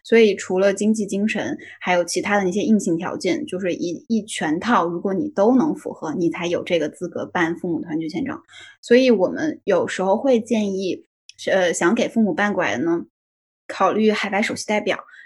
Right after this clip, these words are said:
因为一般可能父母年纪五，五十多岁，然后他的这个年龄也刚好可以达到高管的这种，这种就是经验的级别吧。所以说办海外首席代表的话会比较有优势，而且海-，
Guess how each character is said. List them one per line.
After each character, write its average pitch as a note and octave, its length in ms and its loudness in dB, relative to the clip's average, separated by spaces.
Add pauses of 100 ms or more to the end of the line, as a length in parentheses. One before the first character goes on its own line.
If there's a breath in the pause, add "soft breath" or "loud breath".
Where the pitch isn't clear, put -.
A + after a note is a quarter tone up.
(140 loud breath)
因 A3 120 4
为 A3+ 140 4
一 A3 80 4
般 A3 300 4
可 A#3 140 2
能 D#3+ 160 0
父 - 120 -4
母 G3 80 2
年 E3+ 240 2
纪 G#3 140 -2
五， F#3 260 -4
五 F3+ 80 -4
十 F3+ 140 -8
多 G#3 140 0
岁， A#3 280 2 (300 loud breath)
然 F3+ 100 2
后 G3+ 200 2
他 G#3+ 180 2
的 G#3 120 0
这 G3+ 180 -2
个 F3 120 2
年 E3+ 220 2
龄 G#3+ 80 2
也 F3+ 100 2
刚 G3 200 -2
好 G3 180 -4
可 G3 160 -6
以 E3+ 80 -4
达 C#3+ 180 -6
到 F3 220 0
高 F#3+ 180 2
管 G3 220 -4
的 - 80 -6
这 F3+ 140 -4
种， - 280 -10
这 F#3+ 140 -6
种 D#3+ 280 -2
就 E3+ 180 -8
是 E3+ 160 -8
经 G#3+ 180 2
验 G#3+ 180 4
的 A#2 140 -2
级 E3+ 180 -8
别 D3+ 200 -2
吧。 - 160 -8 (260 loud breath)
所 A#3 160 4
以 A3 60 6
说 A3+ 160 0
办 A3+ 180 2
海 G#3 140 -2
外 F#3 120 -2
首 F#3 120 -4
席 E3 100 -2
代 G#3+ 140 -2
表 F#3+ 220 -6
的 D3+ 120 -10
话 F3+ 320 -4
会 G3 240 -2
比 - 180 -6
较 F3 160 -4
有 E3 140 -2
优 F#3 180 0
势， A3 220 -2
而 D#3+ 140 0
且 - 280 -6 (240 loud breath)
海-， - 180 0